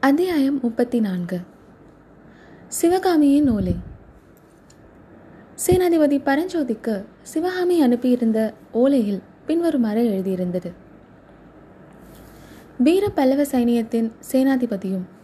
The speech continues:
என் அன்புக்குரிய சகோதரருமான பரஞ்சோதியாருக்கு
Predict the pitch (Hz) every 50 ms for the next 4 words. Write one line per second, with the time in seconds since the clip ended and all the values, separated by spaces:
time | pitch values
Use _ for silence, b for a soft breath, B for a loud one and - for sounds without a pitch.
0 | B B B B B B B B B B B - 285 294 277 262 269 302 349 381
1 | 359 - 330 311 294 302 294 - 247 220 226 240 240 240 226 226 220 208 208 202
2 | 196 190 190 185 196 - - - - - - 254 247 254 294 320 320 311 294 -
3 | 233 220 202 190 190 185 190 - 190